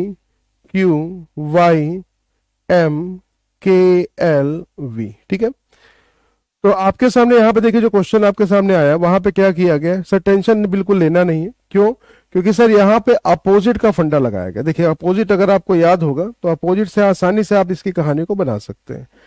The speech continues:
कहाँ सर अपोजिट कहाँ दिया गया? डी का अपोजिट डब्ल्यू होता है, लेकिन सर डब्ल्यू कहाँ है? तो हमने यहाँ पे क्या किया, अपोजिट तो किया, उसके साथ साथ माइनस वन कर दिया। डी का अपोजिट डब्ल्यू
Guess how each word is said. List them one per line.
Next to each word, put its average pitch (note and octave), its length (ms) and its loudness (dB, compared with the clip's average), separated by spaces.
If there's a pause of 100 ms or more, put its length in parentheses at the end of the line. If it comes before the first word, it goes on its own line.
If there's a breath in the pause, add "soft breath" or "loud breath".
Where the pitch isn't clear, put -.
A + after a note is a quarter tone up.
(260 soft breath)
कहाँ F3 280 2
सर G#3 180 0
अपोजिट F#3 360 -2
कहाँ D3+ 240 -2
दिया A2+ 160 -4
गया? A#2+ 100 -4
डी E3 240 -2
का G3+ 140 2
अपोजिट F#3+ 340 0
डब्ल्यू E3+ 340 0
होता F#3+ 240 0
है, G3 60 2
लेकिन F3+ 160 -2
सर G3 100 0
डब्ल्यू F3 300 -2
कहाँ G3 280 0
है? F3+ 120 -4 (460 soft breath)
तो F3+ 60 0
हमने G3 320 4
यहाँ A#3+ 140 4
पे A#3 120 2
क्या A3 200 4
किया, F3 260 0
अपोजिट F3+ 600 -2
तो A3 100 0
किया, A3 280 2
उसके G3 220 0
साथ F#3+ 220 0
साथ A#3 160 0
माइनस F#3+ 420 -2
वन A2+ 120 -4
कर A2+ 160 -6
दिया। B2 180 -4
डी F3 200 -2
का G#3 160 2
अपोजिट F#3+ 340 -2
डब्ल्यू G3 440 -2